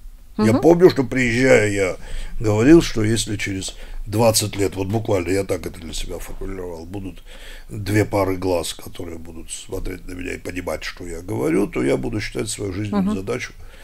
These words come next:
Speaker 1: выполненной. Выполнил. Есть.
Speaker 2: Мгм.
Speaker 1: А, такое, да, э,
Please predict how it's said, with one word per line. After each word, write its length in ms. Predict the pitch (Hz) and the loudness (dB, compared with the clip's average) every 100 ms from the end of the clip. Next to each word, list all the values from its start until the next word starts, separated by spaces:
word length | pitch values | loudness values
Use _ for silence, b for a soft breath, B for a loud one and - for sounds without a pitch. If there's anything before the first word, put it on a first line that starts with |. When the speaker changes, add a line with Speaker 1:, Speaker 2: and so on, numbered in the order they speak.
| b - | b -2
Speaker 1:
выполненной. 760 | 104 - 92 78 76 78 78 - - | -2 -2 -8 -10 -14 -16 -18 -16 -10
Выполнил. 480 | 110 113 107 - 80 - - | -2 0 0 -6 -10 -16 -6
Есть. 400 | 104 95 - - - - - - | -2 -2 -2 -10 -18 -14 -12 -4
Speaker 2:
Мгм. 220 | 175 165 - B B B B B B B B B B - - - | -2 -2 -6 B B B B B B B B B B -20 -20 -6
Speaker 1:
А, 380 | - 107 98 98 | 0 2 2 0
такое, 460 | - 95 98 95 104 | -2 -6 -6 -6 0
да, 300 | 143 175 175 | 8 12 12
э, 520 | - 117 110 110 104 | 8 2 2 0 -2